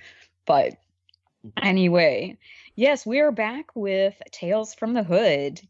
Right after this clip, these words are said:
Speaker 1: in, from nineteen ninety-five. So I M D B description, I don't know, there could be a better description, but, uh, whatever. I,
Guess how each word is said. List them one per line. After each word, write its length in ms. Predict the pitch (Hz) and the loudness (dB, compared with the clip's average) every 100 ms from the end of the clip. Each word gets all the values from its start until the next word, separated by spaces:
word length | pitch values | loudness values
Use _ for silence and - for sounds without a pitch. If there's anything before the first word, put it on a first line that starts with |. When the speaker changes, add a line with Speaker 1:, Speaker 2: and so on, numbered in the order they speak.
| _ _ _ _ | _ _ _ _
Speaker 1:
in, 520 | - 160 156 151 147 - | -12 -8 -6 -6 -6 -8
from 280 | - 185 175 - | -4 -2 0 0
nineteen 680 | 160 165 180 - 202 202 | 0 0 -2 -2 -2 0
ninety-five. 1080 | 190 175 185 190 - 175 202 151 127 - 170 - _ _ _ _ _ _ _ | 0 0 0 -4 -4 -2 0 0 0 -4 -12 -18 _ _ _ _ _ _ _
So 800 | - - 175 165 151 143 147 165 - _ - | -12 -2 4 4 4 0 -2 -4 -8 _ -8
I 140 | 175 | -2
M 160 | 196 190 | 2 2
D 180 | 180 180 | 4 2
B 300 | 175 180 175 | 4 4 4
description, 840 | 156 165 165 156 - 147 139 147 - _ _ _ _ - | 2 0 0 0 2 0 2 -2 -6 _ _ _ _ -16
I 80 | - 156 | -8 -6
don't 180 | 147 | -4
know, 320 | 156 143 143 147 - | -2 0 0 -2 -4
there 200 | 156 143 - - - | -2 -2 -6 -20 -8
could 160 | - 156 | -4 0
be 120 | 139 | 2
a 40 | |
better 240 | 135 135 127 | 2 2 2
description, 640 | 127 - 131 - 139 143 | -2 -4 -6 -4 -4 2
but, 240 | 170 190 - | 2 2 -2
uh, 280 | - 151 151 165 - - - - - - - | -4 -2 -2 -6 -16 -20 -20 -20 -18 -12 -4
whatever. 540 | 185 170 143 131 135 - - - - _ - - - _ | 2 4 2 2 -2 -4 -20 -20 -20 _ -20 -20 -20 _
I, 140 | 156 | -2